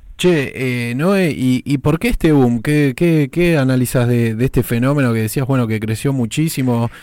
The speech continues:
Eh, ¿qué fue el palazo con Arabia Saudita y el miedo que nos causó a todos poder quedar afuera en primera ronda? ¿Dónde identificás que, que ocurrió este fenómeno?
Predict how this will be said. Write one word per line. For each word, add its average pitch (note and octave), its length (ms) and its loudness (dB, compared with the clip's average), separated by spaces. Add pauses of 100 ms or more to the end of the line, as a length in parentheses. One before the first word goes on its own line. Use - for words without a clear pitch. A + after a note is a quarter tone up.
(120)
Eh, G#2+ 280 -4
¿qué D3+ 100 0
fue C3 180 0
el A2+ 100 0
palazo B2 500 0
con A2+ 260 0
Arabia B2+ 360 0
Saudita C3+ 540 0
y A#2 100 -2
el A2+ 120 -4
miedo B2+ 340 -2
que A2+ 120 -2
nos A2 120 -6
causó A#2 520 -4
a A#2 100 -4
todos B2+ 260 -4
poder A#2+ 280 -6
quedar A#2+ 240 -2
afuera B2+ 240 -2
en A#2 80 -2
primera A2+ 320 -2
ronda? D3 360 0
¿Dónde D#3 300 0
identificás B2 640 -4
que, A2 300 -10
que A#2+ 80 -8
ocurrió A#2 320 -4
este A#2 160 -8
fenómeno? A#2 520 -6